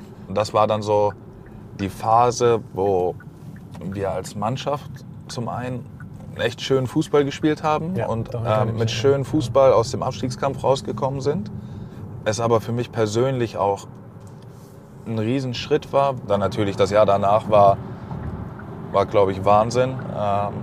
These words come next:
Speaker 1: wo wir in die Bundesliga aufgestiegen sind. Dann war, glaub ich, die erste Bundesliga-Saison auch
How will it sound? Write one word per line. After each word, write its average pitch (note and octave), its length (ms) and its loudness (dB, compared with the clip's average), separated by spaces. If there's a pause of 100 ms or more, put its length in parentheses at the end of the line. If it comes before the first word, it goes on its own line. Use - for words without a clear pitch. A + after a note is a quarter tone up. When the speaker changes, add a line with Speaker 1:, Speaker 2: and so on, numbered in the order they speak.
(120)
Speaker 1:
wo G#2+ 180 -4
wir G#2 80 -4
in G2+ 60 -4
die G2+ 80 -4
Bundesliga A2+ 500 -2
aufgestiegen A2 680 -2
sind. A#2 380 -4 (500)
Dann G#2+ 120 0
war, G#2 120 4
glaub G#2 200 4
ich, G#2 80 -4
die - 100 -4
erste A2 300 2
Bundesliga-Saison G2+ 920 -2
auch A2 180 4